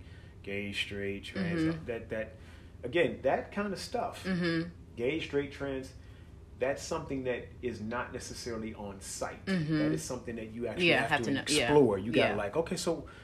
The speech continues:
Speaker 1: what are you?"
Speaker 2: Yeah.
Speaker 1: You don't have to do that when you're looking at a black person
Speaker 2: Mm-hmm.
Speaker 1: or a white person or,
Speaker 2: Mm-hmm.
Speaker 1: you know, a Latino. You just kinda go,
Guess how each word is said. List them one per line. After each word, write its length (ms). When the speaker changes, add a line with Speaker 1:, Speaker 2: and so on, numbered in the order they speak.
Speaker 1:
what 180
are 60
you?" 300
Speaker 2:
Yeah. 380
Speaker 1:
You 80
don't 120
have 120
to 80
do 260
that 240
when 140
you're 80
looking 240
at 120
a 40
black 340
person 360
Speaker 2:
Mm-hmm. 320
Speaker 1:
or 40
a 40
white 340
person 380
or, 40
Speaker 2:
Mm-hmm. 320
Speaker 1:
you 60
know, 160
a 20
Latino. 480
You 140
just 160
kinda 160
go, 100